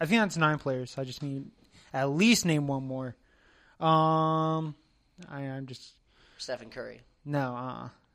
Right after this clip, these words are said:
Speaker 1: no.
Speaker 2: Stephen
Speaker 1: Uh,
Speaker 2: Curry.
Speaker 1: I don't think he's even the greatest. Like, like he was the greatest on his team.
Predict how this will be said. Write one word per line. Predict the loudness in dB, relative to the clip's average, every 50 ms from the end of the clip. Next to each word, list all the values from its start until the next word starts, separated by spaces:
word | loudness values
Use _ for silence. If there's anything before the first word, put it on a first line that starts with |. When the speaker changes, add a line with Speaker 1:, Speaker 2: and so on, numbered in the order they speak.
| _ -18
Speaker 1:
no. | -16 -16 -16 -18 -20 _ _ _ _ _ _ _ _
Speaker 2:
Stephen | -4 -2 0 2 4
Speaker 1:
Uh, | 4 4 2 2
Speaker 2:
Curry. | -2 -4 -8 -10 -14 -2 6
Speaker 1:
I | 8 10
don't | 10 10 8 4
think | 0 0 0
he's | 0 2 2 2
even | 2 2 0
the | -2 0
greatest. | 2 2 2 4 2 0 -4 -2 0 0
Like, | 0 0 -2 -4 -12 -20 _ _ _ _ _ 2
like | 2 2 4
he | 2 2
was | 0 0 -2
the | 0
greatest | 2 2 2 4 2 2
on | 0 0
his | 0 -2 -2 -4
team. | -2 -2 0 0 0 -2 -4 -6